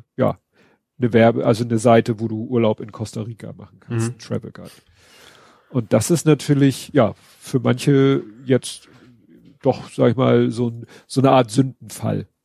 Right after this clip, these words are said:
Speaker 2: Ja, ja,
Speaker 1: Ja.
Speaker 2: ich brauch jetzt auch nicht. Also ich find's auch ziemlich kacke. Das Problem ist, dass ich nicht wüsste, welche Alternative man nehmen kann. Also Chrome ist ja nun auch nicht unbedingt besser. Und gut, und Microsoft brauchen wir <laughs> gar nicht von zu reden, die sind auch noch grottenschlecht, die brauchst, das kommen wir noch on top.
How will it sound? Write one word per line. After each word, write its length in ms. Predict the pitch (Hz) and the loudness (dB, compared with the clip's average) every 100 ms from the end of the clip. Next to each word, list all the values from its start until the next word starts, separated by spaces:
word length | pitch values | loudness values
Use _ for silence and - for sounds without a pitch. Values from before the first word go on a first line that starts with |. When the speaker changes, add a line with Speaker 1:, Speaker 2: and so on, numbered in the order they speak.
| _ _ - | _ _ -8
Speaker 2:
Ja, 280 | 113 110 - | -6 -6 -6
ja, 200 | 131 131 | 0 2
Speaker 1:
Ja. 20 | 117 | 0
Speaker 2:
ich 180 | - | -4
brauch 220 | - 139 135 | -2 -2 -2
jetzt 100 | - | -2
auch 200 | 151 127 | 0 0
nicht. 200 | 98 110 | 0 -2
Also 140 | 113 | -4
ich 60 | - | -4
find's 160 | 135 | -2
auch 240 | 151 - - | -4 -4 -14
ziemlich 340 | - 113 - | -8 -8 -8
kacke. 300 | - 113 135 - - | -10 -4 -6 -6 -12
Das 100 | 117 | -8
Problem 300 | - 113 147 | -2 2 4
ist, 80 | 165 | 4
dass 120 | 139 135 | 0 0
ich 80 | 127 | 0
nicht 160 | 123 | 0
wüsste, 240 | 135 - 139 | -2 -2 0
welche 180 | 131 | 0
Alternative 440 | 139 123 123 160 143 | 0 -2 -2 -2 0
man 180 | 101 101 | 0 0
nehmen 180 | 101 101 | -2 -4
kann. 300 | 101 98 95 _ _ _ _ | -6 -8 -10 _ _ _ _
Also 180 | 117 110 | -4 -4
Chrome 440 | 110 - 135 156 135 | -2 2 4 4 0
ist 80 | |
ja 160 | 135 123 | 2 2
nun 80 | 123 | 2
auch 180 | 117 143 | 2 4
nicht 200 | 143 117 | 2 0
unbedingt 380 | 123 110 101 92 | -2 -2 -2 -2
besser. 400 | 104 113 151 - _ _ _ - | -2 -2 -4 -6 _ _ _ -4
Und 160 | 117 | -2
gut, 120 | 139 | 0
und 220 | 123 98 110 | -2 -2 0
Microsoft 400 | 123 131 120 117 | 0 0 -2 0
brauchen 140 | 110 | 0
wir 60 | 113 | 0
<laughs> 180 | - - | -2 -2
gar 100 | - | 0
nicht 160 | 160 - | 0 -2
von 140 | - 127 | -2 -4
zu 120 | - 120 | -4 -2
reden, 180 | 127 | 0
die 60 | 120 | 2
sind 100 | 123 | 2
auch 100 | 120 | 2
noch 180 | 113 104 - 147 | 0 -2 -10 -6
grottenschlecht, 580 | 113 123 131 - 131 - | -4 -2 -2 0 0 0
die 60 | 117 | -4
brauchst, 340 | 117 113 104 | -2 -2 -2
das 80 | 110 | -8
kommen 160 | 131 123 | -6 -4
wir 40 | |
noch 140 | 117 | -4
on 100 | 120 113 | -6 -6
top. 280 | 123 - | -10 -12